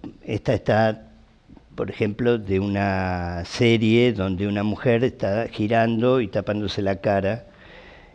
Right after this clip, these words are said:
y tiene una serie como de veinticinco fotos de todo ese proceso. Yo elegí un momento determinado. Es un fotógrafo que,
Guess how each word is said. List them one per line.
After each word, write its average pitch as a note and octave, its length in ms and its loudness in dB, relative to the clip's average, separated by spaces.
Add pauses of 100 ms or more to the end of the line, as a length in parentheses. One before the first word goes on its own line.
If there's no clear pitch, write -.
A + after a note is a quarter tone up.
y A2+ 480 0
tiene F#2 200 -2
una F#2+ 160 -2
serie G2+ 320 0
como F2+ 240 -4
de F2+ 80 -2
veinticinco G2+ 640 -2
fotos A#2+ 480 2
de G#2 80 -2
todo G#2 200 -2
ese G2+ 220 0
proceso. A#2 680 0
Yo G#2+ 160 -2
elegí G2+ 420 0
un G2 160 0
momento G2 480 -2
determinado. F#2+ 800 -2 (2250)
Es B2+ 180 2
un C3+ 100 4
fotógrafo D#3 760 4
que, B2 1120 2